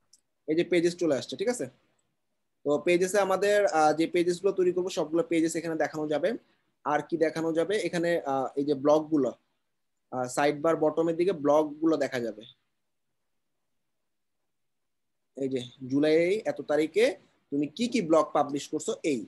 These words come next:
এখানে date wise দেখা যাবে। আবার জুনে যখন করবা জুনের গুলো দেখা যাবে, ঠিক আছে? তারপর হচ্ছে report অ্যাবিউজ এর দরকার নেই, এটা আমি অফ করে দিচ্ছি। যেগুলো দরকার নেই সেগুলো সে-, এ, অফ করে, অফ করে দিবা। আচ্ছা, হেডারে একটা banner দিতে পারবা, আহ, search option আছে,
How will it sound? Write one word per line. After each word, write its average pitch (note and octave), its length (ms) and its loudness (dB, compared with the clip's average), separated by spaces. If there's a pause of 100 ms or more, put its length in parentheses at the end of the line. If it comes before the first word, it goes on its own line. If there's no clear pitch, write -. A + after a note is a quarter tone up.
এখানে C#3+ 240 -4
date F#3+ 240 4
wise F#3+ 160 4
দেখা C#3+ 200 2
যাবে। B2 180 -2
আবার C#3 240 0
জুনে D#3+ 320 2
যখন D#3 280 -2
করবা D#3 180 0
জুনের D3+ 300 0
গুলো C#3+ 140 2
দেখা B2 240 -6
যাবে, G#2+ 240 -16 (600)
ঠিক F3 140 -8
আছে? C#3 240 -8 (520)
তারপর C#3 420 -4
হচ্ছে D3 360 -6
report D#3 280 -2
অ্যাবিউজ D#3+ 320 0
এর D#3+ 60 -6
দরকার D3+ 300 -4
নেই, E3+ 260 -4
এটা D3 100 2
আমি C#3 100 -2
অফ C3+ 220 -6
করে C#3+ 140 2
দিচ্ছি। C3 220 -4
যেগুলো D#3 240 0
দরকার D3+ 260 -2
নেই G3 100 -4
সেগুলো D3 260 -6
সে-, - 420 -8
এ, C3 160 -2
অফ C#3 120 -6 (100)
করে, D3+ 140 0
অফ C3+ 200 -4
করে C3+ 140 0
দিবা। D3 260 -4 (1500)
আচ্ছা, - 220 -6
হেডারে F3+ 440 2
একটা E3+ 280 -2
banner D3+ 300 0
দিতে D#3 200 -2
পারবা, C#3 400 -6 (400)
আহ, A#2+ 300 -4 (120)
search D#3+ 380 -2
option C3+ 260 -6
আছে, D3 360 -4